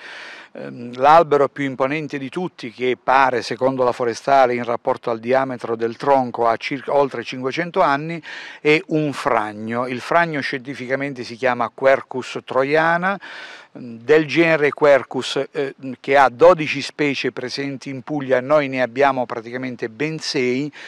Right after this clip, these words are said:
Questo albero è un albero straordinario perché sta lì da cinque secoli, nonostante, per effetto di un fulmine che ci fu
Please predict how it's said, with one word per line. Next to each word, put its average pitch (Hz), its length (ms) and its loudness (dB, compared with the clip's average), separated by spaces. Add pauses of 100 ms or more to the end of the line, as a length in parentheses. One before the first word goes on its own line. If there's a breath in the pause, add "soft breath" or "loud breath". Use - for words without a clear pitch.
(200 loud breath)
Questo 160 400 2
albero 131 420 6
è 127 80 4
un 131 140 -4
albero 131 360 -2
straordinario 127 800 -2
perché 117 240 -10
sta 120 200 -2
lì 143 220 -4
da 131 120 -4
cinque 175 340 -8
secoli, 185 400 -2
nonostante, 165 920 0 (300 loud breath)
per 135 160 -2
effetto 139 580 -4
di 131 100 -10
un 135 160 -8
fulmine 131 640 -6
che 123 120 -12
ci 117 160 -12
fu 143 240 -6